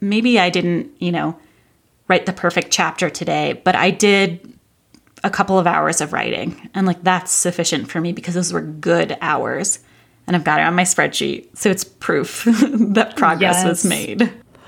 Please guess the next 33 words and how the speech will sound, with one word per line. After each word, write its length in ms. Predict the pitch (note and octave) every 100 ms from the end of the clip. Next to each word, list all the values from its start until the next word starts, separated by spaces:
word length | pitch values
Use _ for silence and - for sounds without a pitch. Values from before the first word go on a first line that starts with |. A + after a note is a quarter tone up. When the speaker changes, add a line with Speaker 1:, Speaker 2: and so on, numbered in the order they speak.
| - - -
Speaker 2:
I 340 | F3+ E3+ E3+
love 380 | D#3+ F3 G3 F3
a 60 | F3+
good 200 | F3+ E3
spreadsheet. 720 | - F#3 E3 D#3+ E3+ E3+ - _ -
I 60 |
really 420 | F3+ E3+ G3 F#3 F3
do. 380 | E3+ E3 E3 - -
Um, 240 | F#3+ F#3 -
and 160 | F#3
I, 240 | F3 F3+ F#3+
I've, 200 | F#3+ F#3 - _
similar 400 | - - F3+ F3+
to 40 | F3
you, 100 | E3+
I've 100 | D#3
started 280 | F3 E3 D#3
doing 220 | E3+ E3
that 80 | C#3+
with 180 | D3 E3+
email. 520 | D#3+ D#3+ F3 G3 G#3+ _ _ _ _ _ _ _
Uh, 160 | - -
just 260 | - E3 -
email's 280 | F3 E3+ D#3+
a 20 |
big 160 | D#3
challenge 500 | - - D3+ D#3 D#3
for 260 | - - F#3
me 220 | F3+ F3+
in 80 | E3+
terms 300 | - D#3+ D3
of, 140 | D3 - -
uh, 60 | -